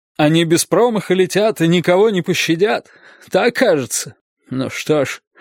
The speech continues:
Эпплярд, Селдон, Смит и старый Хэмфри уже убиты. А в замке лежит бедный Джон Картер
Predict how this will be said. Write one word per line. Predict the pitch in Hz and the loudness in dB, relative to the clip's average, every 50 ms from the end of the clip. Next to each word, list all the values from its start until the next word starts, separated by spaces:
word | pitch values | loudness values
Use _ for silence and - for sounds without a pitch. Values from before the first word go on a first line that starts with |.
| - - - - - - - - _ - | -20 -20 -18 -18 -20 -20 -20 -18 _ -2
Эпплярд, | - - 160 170 175 175 170 170 165 156 147 139 123 - | 0 0 0 2 2 2 4 4 4 4 2 0 -2 -4
Селдон, | - - - 131 160 170 175 160 160 156 147 131 107 | -6 -2 0 2 2 2 2 0 -2 -2 -2 -4 -4
Смит | - - - 127 139 165 190 180 - - - - | -4 -4 -2 0 0 0 0 -2 -4 -8 -14 -16
и | - - - - 117 | -14 -10 -6 -4 -4
старый | - - - - 208 202 196 170 139 117 | -4 -4 -2 0 0 2 2 2 0 0
Хэмфри | - - 175 190 190 147 - 165 165 143 127 - - - | -2 -2 -4 -4 -4 -6 -4 -2 -2 -2 -2 -4 -8 -8
уже | - 175 156 147 120 156 180 175 | -2 -2 0 0 0 0 0 2
убиты. | 151 135 123 120 117 139 151 139 - - 80 - - _ _ _ _ _ _ _ _ - | 0 0 0 -2 -2 -2 -2 -2 -4 -8 -10 -10 -12 _ _ _ _ _ _ _ _ -2
А | 156 147 143 | 0 0 0
в | 135 | 0
замке | 120 135 165 190 202 196 - 190 | 0 0 0 0 -2 -4 -2 -2
лежит | 180 170 156 151 185 202 | 0 0 2 2 0 0
бедный | 175 156 160 185 190 185 190 196 | 0 0 0 0 0 0 -2 -2
Джон | 190 175 165 185 190 196 185 | -2 0 0 0 0 0 -2
Картер | - - 156 156 151 135 - 139 127 123 | -2 -2 0 0 0 -2 -2 -4 -4 -4